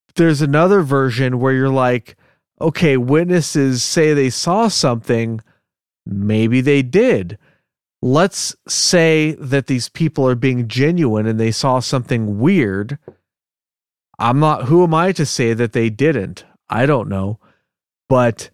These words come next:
um, maybe it's all just a hoax. The,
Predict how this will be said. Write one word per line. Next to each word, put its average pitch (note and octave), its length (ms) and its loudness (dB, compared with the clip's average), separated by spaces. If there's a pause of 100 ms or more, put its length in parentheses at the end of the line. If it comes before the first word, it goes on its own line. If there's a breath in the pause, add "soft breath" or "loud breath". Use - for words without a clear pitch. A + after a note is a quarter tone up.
(560)
um, A#2 580 0 (640)
maybe C#4 520 0
it's C#4+ 180 -2
all C#4+ 140 2
just C4+ 280 -4
a C#4 80 4
hoax. C#4 560 0 (440)
The, G3 360 2